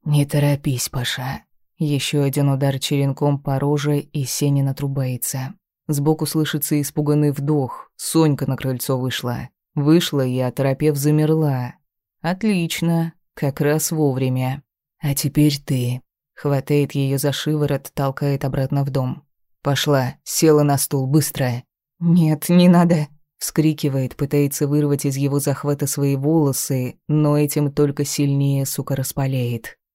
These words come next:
"Рот закрой и делай, что сказал, иначе удавлю". Поднёс к её лицу моток верёвки, а дрянь затряслась. "На стул. Беседовать сейчас будем.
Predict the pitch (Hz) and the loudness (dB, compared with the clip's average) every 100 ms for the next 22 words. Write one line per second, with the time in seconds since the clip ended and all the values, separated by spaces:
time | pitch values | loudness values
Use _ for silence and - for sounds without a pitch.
0 | _ - 175 160 147 - 139 - 147 147 | _ -4 2 2 2 0 -4 -2 0 2
1 | 139 127 - - 151 147 147 147 143 123 | 0 -4 -14 -6 -2 0 2 2 2 0
2 | 143 127 139 135 127 120 123 - _ _ | -4 -4 -2 -2 -2 -6 -8 -12 _ _
3 | 160 151 143 - 147 143 151 139 151 147 | 0 2 2 0 0 4 4 6 4 4
4 | 139 113 - _ _ _ 143 139 139 139 | 2 -2 -10 _ _ _ -2 2 0 0
5 | - 143 139 139 - 151 139 131 139 143 | 0 0 2 0 -2 -2 0 -2 -6 -4
6 | 143 147 147 - 131 123 - - 131 135 | -2 0 -4 -8 -8 -8 -10 -6 -4 -2
7 | 135 135 143 - 143 131 131 127 - - | 0 0 -4 -4 -4 -4 -6 -6 -8 -10
8 | - _ _ - 147 135 - - 139 127 | -16 _ _ -2 0 2 0 0 -2 -2
9 | 113 - _ _ 147 139 - 151 135 127 | -6 -12 _ _ -2 0 2 2 2 -2
10 | - 131 127 120 113 123 120 123 | -4 -6 -4 -4 -4 -6 -4 -6